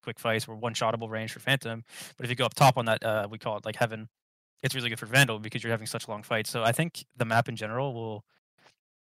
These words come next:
the, there's gonna be no rifle dominance on the map. I think it'll be dependent on the players and their roles.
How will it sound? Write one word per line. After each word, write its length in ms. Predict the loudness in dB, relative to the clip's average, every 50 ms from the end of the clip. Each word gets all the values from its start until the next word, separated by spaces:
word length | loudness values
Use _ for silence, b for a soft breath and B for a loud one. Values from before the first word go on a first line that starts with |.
| _ -8
the, 240 | -2 0 0 0 0
there's 220 | -2 -2 -2 0 0
gonna 140 | -2 -2 0
be 60 | 0
no 100 | -2 -2
rifle 280 | -2 -2 -4 -4 -2 2
dominance 360 | 4 4 4 4 2 -4 -4 -6 -10
on 100 | -8 -10
the 60 | -8
map. 280 | -4 2 2 2 4 4
I 80 | 2 0
think 200 | 0 0 -2 -2
it'll 120 | -6 -6
be 120 | -6 -8 -8
dependent 320 | -8 -6 -6 -4 -4 -4
on 80 | -6 -8
the 60 | -8
players 300 | -8 -6 -6 -6 -6 -6 -8
and 80 | -12
their 80 | -12 -12
roles. 320 | -12 -12 -12 -12 -14 -16